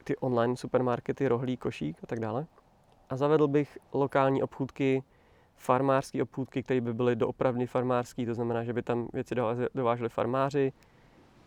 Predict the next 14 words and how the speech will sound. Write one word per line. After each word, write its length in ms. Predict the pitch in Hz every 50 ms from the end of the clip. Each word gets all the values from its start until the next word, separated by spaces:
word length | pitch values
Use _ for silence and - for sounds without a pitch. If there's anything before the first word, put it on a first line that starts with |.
| - - - -
z 80 | 127
lokálních 680 | 117 131 123 - - 131 123 120 120 117 117 110 - - -
oblastí 760 | - 131 131 139 143 139 - - - - 135 131 127 135 156 - - - - - - - - - - -
a 600 | 113 120 120 120 120 120 120 120 120 117 117 117 110 - - - - - - - - - - - - - - -
samozřejmě 680 | - - 135 131 139 127 135 131 127 127 131 127 123 - -
většina 380 | 127 131 135 123 - 139 127 123
z 80 | 123 -
těch 220 | - 135 127 -
obchodů 300 | 135 - - - 123 120
by 120 | 107 117
byla 340 | 110 107 123 117 117 117 113
v 180 | 110 - - -
bezobalovém 880 | 143 127 - 139 127 113 113 127 135 139 127 120 123 117 117 117 113 113
stylu 500 | - - - - - 127 123 123 123